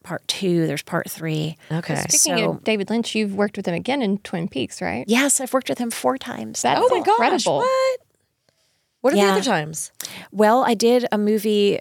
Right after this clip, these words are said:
Speaker 1: um, for H B O called Hotel Room, where, uh, it's a trilogy, all set in the same hotel,
Speaker 2: Oh my
Speaker 1: in the
Speaker 2: God.
Speaker 1: s-, same hotel room over multiple years. So mine took place in nineteen thirty-six. It was with Crispin Glover.
Speaker 2: Oh, I think I saw
Speaker 1: <gasps>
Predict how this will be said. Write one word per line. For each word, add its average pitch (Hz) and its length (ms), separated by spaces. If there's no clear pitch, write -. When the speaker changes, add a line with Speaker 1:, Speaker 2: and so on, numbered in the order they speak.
Speaker 1:
um, 180 480
for - 220
H 196 260
B 185 160
O 180 140
called 160 280
Hotel 190 460
Room, 185 420
where, 180 540
uh, 190 40
it's 180 140
a 190 40
trilogy, 185 560
all 180 160
set - 200
in 185 80
the 185 40
same 185 240
hotel, 180 720
Speaker 2:
Oh - 100
my 185 100
Speaker 1:
in 185 160
the 185 80
Speaker 2:
God. - 220
Speaker 1:
s-, 208 80
same 208 180
hotel 175 320
room 165 420
over 180 600
multiple 170 640
years. 160 500
So - 160
mine 175 240
took 190 200
place 175 220
in 175 60
nineteen 170 320
thirty-six. 165 600
It - 60
was 170 140
with 175 160
Crispin - 460
Glover. 185 520
Speaker 2:
Oh, 294 120
I 302 40
think 302 200
I 285 60
saw 247 220
Speaker 1:
<gasps> 302 40